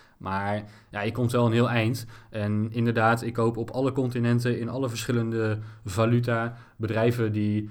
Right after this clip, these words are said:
van heel, heel groot zijn, zoals een Amazon, Microsoft, Apple, noem ze maar op. Eh, tot bedrijven die flink kleiner zijn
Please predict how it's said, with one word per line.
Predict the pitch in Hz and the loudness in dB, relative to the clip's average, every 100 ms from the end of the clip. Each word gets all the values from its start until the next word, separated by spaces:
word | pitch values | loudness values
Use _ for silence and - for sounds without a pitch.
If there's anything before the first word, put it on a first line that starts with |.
| - | -12
van | - 107 104 101 | -8 -2 -2 2
heel, | 107 131 135 113 | 4 4 4 4
heel | 123 120 | 4 2
groot | - 117 120 | 2 2 4
zijn, | 110 104 | 0 0
zoals | 98 107 123 | 0 0 0
een | 117 | -2
Amazon, | 113 113 107 110 110 | -2 -2 -2 -2 0
Microsoft, | 110 110 107 - 104 - | 0 -2 -4 -4 -4 -2
Apple, | 110 107 107 | -4 -6 -4
noem | 101 113 | -2 -4
ze | 113 | -4
maar | 104 | -4
op. | 104 156 - - - _ _ _ _ - | -2 -4 -6 -20 -20 _ _ _ _ -14
Eh, | 101 | -8
tot | 101 139 117 | -6 -2 0
bedrijven | 117 120 120 | 2 2 2
die | 117 | -2
flink | 107 127 120 | 0 0 2
kleiner | 123 120 120 | 4 6 4
zijn | 107 104 104 107 | 4 2 0 -2